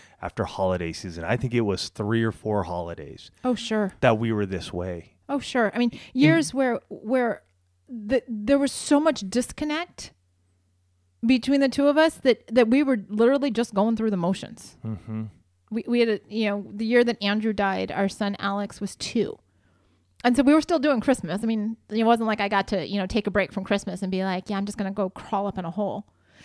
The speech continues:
Speaker 2: And, and there were years after, even after Abby was born the following year, where, you know, we're still doing it, but,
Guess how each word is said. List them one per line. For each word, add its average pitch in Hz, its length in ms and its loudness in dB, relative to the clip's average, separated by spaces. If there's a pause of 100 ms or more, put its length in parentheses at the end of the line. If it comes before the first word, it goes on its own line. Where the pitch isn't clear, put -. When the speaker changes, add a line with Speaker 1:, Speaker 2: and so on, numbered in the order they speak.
(120)
Speaker 2:
And, 262 160 0
and 262 120 6
there 254 80 8
were 262 60 6
years 269 280 2
after, 262 440 -4
even 240 240 -2
after 233 240 -2
Abby 233 200 2
was 233 120 0
born 233 220 0
the 233 60 -2
following 262 420 0
year, 214 220 0
where, 226 260 2 (360)
you 247 180 2
know, 226 420 2
we're 240 260 0
still 302 280 0
doing 240 400 2
it, 269 220 0
but, - 180 0